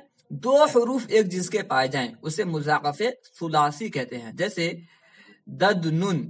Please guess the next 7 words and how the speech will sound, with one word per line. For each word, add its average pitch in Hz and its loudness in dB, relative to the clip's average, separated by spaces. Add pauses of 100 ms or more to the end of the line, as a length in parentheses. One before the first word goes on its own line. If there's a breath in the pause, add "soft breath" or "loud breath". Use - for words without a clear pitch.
यानी 151 -4
खेलकूद। 131 -6 (1800 loud breath)
सवाल 233 8
नंबर 226 2
सत्तावन, 156 4 (440)
मुजाफ 190 2
रुबाई 165 4